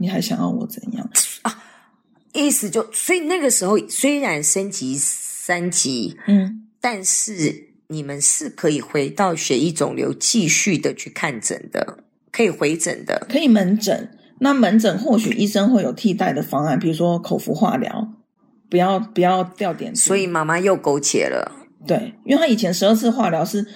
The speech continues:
Speaker 1: 每一次都要住院的。
Speaker 2: 唉。她就觉得，“啊，都没啊，我干嘛要再回去，对不对？”
Speaker 1: 啊，对，对，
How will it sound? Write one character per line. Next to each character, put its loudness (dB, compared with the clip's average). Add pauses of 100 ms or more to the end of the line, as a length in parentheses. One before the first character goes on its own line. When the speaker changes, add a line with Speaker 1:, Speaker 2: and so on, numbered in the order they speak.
(240)
Speaker 1:
每 0
一 2
次 -2
都 2
要 2
住 0
院 2
的。 -8
Speaker 2:
唉。 -
她 -2
就 -6
觉 -4
得 -4
，“啊， 2
都 0
没 0
啊， 2
我 2
干 0
嘛 0
要 2
再 2
回 -4
去， -6
对 0
不 -4
对？” 0
Speaker 1:
啊， -2
对， 2 (160)
对， 4